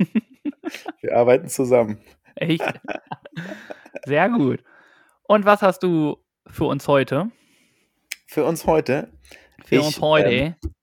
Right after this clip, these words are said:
Speaker 2: ich würde gerne wissen, mein
Speaker 1: Oh.
Speaker 2: Freund, meine Freunde. Und zwar, wir sind ja immer so ein bisschen beim Essen und da gibt's ja immer so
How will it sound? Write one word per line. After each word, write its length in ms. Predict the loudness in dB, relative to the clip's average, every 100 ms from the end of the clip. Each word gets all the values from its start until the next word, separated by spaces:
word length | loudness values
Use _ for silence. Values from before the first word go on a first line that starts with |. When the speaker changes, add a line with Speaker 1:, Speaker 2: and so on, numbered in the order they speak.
| _ -20 -20 -20
Speaker 2:
ich 500 | -10 -6 -6 -10 -12
würde 240 | -2 0 0
gerne 400 | 0 0 0 -4
wissen, 680 | -4 -4 0 2 2 -2 -12 _
mein 600 | -8 -2 -2 -2 -4 -6
Speaker 1:
Oh. 60 |
Speaker 2:
Freund, 600 | -10 -8 -4 -2 -4 -10 _ _ _ _ _ _
meine 180 | -2 -2
Freunde. 460 | 2 2 4 2 -4 _ -20 -20 _ _
Und 220 | 4 4
zwar, 520 | 0 -2 0 0 -2 -6
wir 140 | -4 0
sind 80 | 0
ja 60 |
immer 160 | 0 0
so 80 | -2
ein 80 |
bisschen 340 | -6 -4 -4 -2
beim 160 | -2
Essen 480 | 0 -2 -2 -6 -6
und 320 | -8 -6 -4
da 60 | -2
gibt's 200 | -4 -6
ja 60 | -8
immer 120 | -6
so 260 | -6 -8